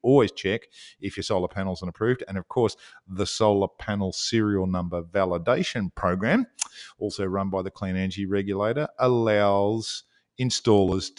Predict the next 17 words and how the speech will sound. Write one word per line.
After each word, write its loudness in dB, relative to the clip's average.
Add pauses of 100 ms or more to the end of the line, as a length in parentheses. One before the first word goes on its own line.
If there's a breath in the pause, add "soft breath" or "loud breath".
to -8 (180)
confirm 2 (560 soft breath)
before 6
they 6
take -4 (180)
delivery 2
of 2
a 0
shipment -2 (100)
or -2
when 0
they're -2
looking 0
at -2
a 0
shipment, -4
whether 0